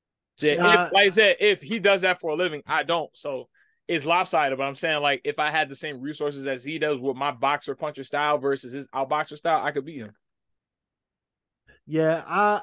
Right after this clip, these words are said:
Speaker 2: I, you know, I've, one of the reasons, I don't know what I'd do in U F C 'cause you see me before.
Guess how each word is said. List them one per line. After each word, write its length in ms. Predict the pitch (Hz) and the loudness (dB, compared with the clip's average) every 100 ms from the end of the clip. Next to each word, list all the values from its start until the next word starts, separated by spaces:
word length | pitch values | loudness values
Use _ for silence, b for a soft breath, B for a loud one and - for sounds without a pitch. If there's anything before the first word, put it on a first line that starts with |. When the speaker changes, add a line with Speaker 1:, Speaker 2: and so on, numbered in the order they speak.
| - | -8
Speaker 2:
I, 160 | 185 - _ _ | -14 -14 _ _
you 140 | 220 214 | -4 0
know, 180 | 233 - | 2 2
I've, 280 | 226 269 - - _ | -2 -2 -10 -20 _
one 240 | 196 233 285 | -2 0 0
of 80 | |
the 60 | 254 | -2
reasons, 680 | 240 202 214 214 202 - - _ _ _ _ _ _ _ _ _ _ - | -4 -4 -6 -6 -8 -14 -20 _ _ _ _ _ _ _ _ _ _ -2
I 100 | 220 | 0
don't 180 | 302 | 2
know 120 | 269 247 | 4 4
what 180 | 220 | 4
I'd 240 | 226 220 180 | 4 2 0
do 140 | 220 | -2
in 180 | 208 208 | -4 -6
U 120 | 208 | -6
F 80 | 214 | -4
C 100 | 240 | -4
'cause 200 | 214 208 | -2 -2
you 200 | 214 311 | -2 -4
see 220 | 320 196 | -4 -8
me 120 | 160 147 | -8 -8
before. 500 | 135 - 135 123 | -12 -12 -12 -12